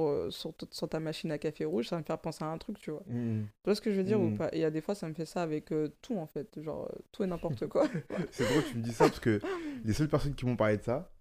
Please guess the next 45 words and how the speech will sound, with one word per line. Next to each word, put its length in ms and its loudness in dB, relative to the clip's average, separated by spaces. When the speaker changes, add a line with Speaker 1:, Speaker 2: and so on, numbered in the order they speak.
Speaker 2:
c'est 140 -2
des 160 2
artistes. 340 -8
Speaker 1:
<laughs> 960 6
Speaker 2:
C'est 120 4
vrai, 160 8
hein, 160 6
je 60 0
te, 120 0
je 100 -2
te 60 -2
jure 100 0
que 80 -6
c'est 80 -2
vrai. 100 4
Speaker 1:
Ah 60 8
ouais ? 180 10
Speaker 2:
Et 80 0
ouais, 140 6
je 60 -6
te 80 2
jure. 220 4
Mais 140 10
même 180 8
moi, 100 4
ça 100 -2
m'arrive 200 2
en 100 0
plus 120 -8
parfois, 260 -2
Speaker 1:
Ouais, 140 12
Speaker 2:
tu 60 12
vois. 100 10
Speaker 1:
des 60 8
fois, 180 6
t'es 100 6
là, 140 6
t'es 100 2
là, 120 6
tu 160 -8
phases 240 4
sur 160 0
rien. 320 4
Et, 240 8
euh... 360 6